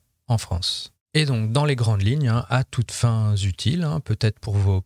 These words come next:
personas, si vous développez une marque de gin, eh ben, sachez qu'il est majoritairement un homme,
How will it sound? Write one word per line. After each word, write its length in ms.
personas, 580
si 160
vous 180
développez 460
une 120
marque 420
de 260
gin, 280
eh 100
ben, 160
sachez 380
qu'il 300
est 200
majoritairement 1500
un 180
homme, 260